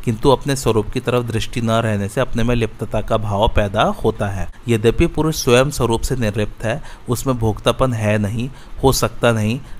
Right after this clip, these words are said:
तथापि सुख दुख का भोक्ता तो स्वयं पुरुष नहीं बनता है, अर्थात सुखी दुखी तो स्वयं पुरुष ही होता है, जड़ नहीं, क्योंकि जड़ में सुखी दुखी होने की शक्ति और योग्यता नहीं है।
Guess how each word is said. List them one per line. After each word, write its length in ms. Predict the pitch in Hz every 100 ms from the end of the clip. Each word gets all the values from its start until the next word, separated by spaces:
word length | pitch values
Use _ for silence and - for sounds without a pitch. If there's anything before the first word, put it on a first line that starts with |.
| -
तथापि 420 | 120 113 107 139
सुख 260 | 135 139 -
दुख 200 | 117 110
का 100 | 123
भोक्ता 420 | 117 110 - 113
तो 160 | 110 131
स्वयं 460 | - - 113 139 147 -
पुरुष 320 | 123 123 - -
नहीं 120 | 120 120
बनता 320 | 107 95 104
है, 220 | 110 165 - - -
अर्थात 380 | 113 - 120 135
सुखी 280 | - 113 127
दुखी 260 | 120 -
तो 120 | 117 139
स्वयं 360 | - 113 123
पुरुष 380 | - 117 110 -
ही 80 | 131
होता 300 | 117 104 107
है, 160 | 113 131
जड़ 300 | 110 110 107
नहीं, 260 | 101 95 87 - - - -
क्योंकि 260 | 123 -
जड़ 320 | 127 123 113 127
में 140 | 147
सुखी 300 | - 120 131
दुखी 240 | 123 120
होने 280 | 127 110 110
की 140 | 110 127
शक्ति 340 | 110 - 123
और 120 | 123
योग्यता 380 | 113 101 98 135
नहीं 300 | 139 110 95
है। 100 | 90